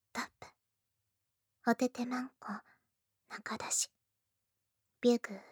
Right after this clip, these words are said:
ビュグ。ビュル、ビュル、ビュ、ビュ。中出し。ビュー、ビュルルー。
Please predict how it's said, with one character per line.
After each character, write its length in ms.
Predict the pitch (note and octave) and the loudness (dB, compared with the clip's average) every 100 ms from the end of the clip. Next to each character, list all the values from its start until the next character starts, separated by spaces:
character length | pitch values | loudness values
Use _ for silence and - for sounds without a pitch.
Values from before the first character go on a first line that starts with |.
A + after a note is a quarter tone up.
| - - _ _ | -20 -20 _ _
ビ 120 | - | -2
ュ 20 | B3 | -2
グ。 140 | - - - _ _ _ _ _ _ _ _ _ _ _ - | -4 -16 -20 _ _ _ _ _ _ _ _ _ _ _ 6
ビ 200 | D4 D4+ | 10 10
ュ 20 | |
ル、 80 | B3 A3+ - - _ _ - | 6 -6 -16 -20 _ _ -8
ビ 180 | C#4+ D#4+ | -4 -4
ュ 20 | |
ル、 80 | C4+ - - _ _ _ _ _ - | -8 -14 -20 _ _ _ _ _ -14
ビ 120 | D#4 | -14
ュ、 40 | - _ _ _ _ _ _ _ _ _ - | -14 _ _ _ _ _ _ _ _ _ -10
ビ 160 | D4+ | -6
ュ。 40 | E4 - - - - _ _ _ _ _ _ _ - _ _ _ _ _ _ _ _ _ | -6 -8 -16 -20 -20 _ _ _ _ _ _ _ -20 _ _ _ _ _ _ _ _ _
中 280 | A3+ - A3+ | -10 -8 -10
出 160 | A#3 | -8
し。 200 | - - - _ _ _ _ _ _ _ _ _ - | -8 -8 -12 _ _ _ _ _ _ _ _ _ -20
ビ 80 | - A#3 | -8 -6
ュ 20 | |
ー、 40 | A3+ A3 - - - _ _ _ _ _ _ _ _ _ _ _ _ | -4 -8 -16 -20 -20 _ _ _ _ _ _ _ _ _ _ _ _
ビ 160 | - C4+ | -2 0
ュ 60 | |
ル 80 | |
ル 60 | |
ー。 40 | C#4+ | 0